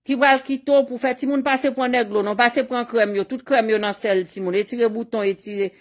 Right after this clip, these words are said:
e tire tach nan vizaj, non, tout krèm yo? Ki bawon? Ki espri ban m bagay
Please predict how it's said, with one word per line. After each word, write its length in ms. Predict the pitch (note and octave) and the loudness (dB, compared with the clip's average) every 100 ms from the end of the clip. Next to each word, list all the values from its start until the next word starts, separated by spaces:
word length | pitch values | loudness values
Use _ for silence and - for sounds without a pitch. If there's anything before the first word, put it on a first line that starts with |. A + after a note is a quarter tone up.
| _ _ | _ _
e 160 | G#3+ | -2
tire 300 | G#3+ A#3+ A#3 A3+ | 0 2 0 2
tach 240 | A3+ - G3+ | -2 -2 -6
nan 100 | F#3 | -6
vizaj, 400 | G3 F3 E3 D3+ | -4 0 0 -2
non, 140 | E3+ | -8
tout 140 | A#3+ - | -8 -2
krèm 240 | B3 G3 F#3+ | 0 2 0
yo? 80 | E3 _ _ _ | -2 _ _ _
Ki 220 | - D#4+ | 4 4
bawon? 460 | D4+ D4+ C4 F3+ C#3 - _ _ _ _ _ _ _ - | 6 6 6 2 0 -6 _ _ _ _ _ _ _ 0
Ki 180 | D4+ D#4+ | 6 6
espri 600 | D4 - - B3 C#4+ F3+ - _ _ _ _ _ _ _ _ _ _ - | 4 -2 -6 4 4 4 -4 _ _ _ _ _ _ _ _ _ _ -16
ban 260 | A#2 B2+ | -10 -6
m 80 | B2+ | -4
bagay 240 | C3 B2 | -4 -4